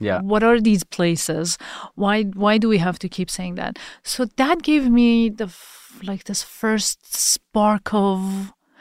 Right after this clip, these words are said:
Speaker 2: "Okay, I'm living in a country that its system has so many enemies, uh, good and bad." Um, but be-, because of that, we are somehow,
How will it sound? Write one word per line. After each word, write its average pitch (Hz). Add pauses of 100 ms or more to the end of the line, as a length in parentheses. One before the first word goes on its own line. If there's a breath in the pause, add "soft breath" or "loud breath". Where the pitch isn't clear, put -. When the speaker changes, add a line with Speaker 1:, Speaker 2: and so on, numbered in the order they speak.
(380 loud breath)
Speaker 2:
"Okay, 180
I'm 180 (320)
living 262
in 269
a 262 (160)
country 226 (360 loud breath)
that 190
its 185
system 247 (120)
has 185
so - (160)
many 240 (180)
enemies, 226 (440 loud breath)
uh, 208 (120)
good 233
and 214
bad." 214 (480 loud breath)
Um, 180 (1080)
but 202 (160)
be-, - (260)
because 247
of 262
that, 240
we 214
are 202
somehow, 214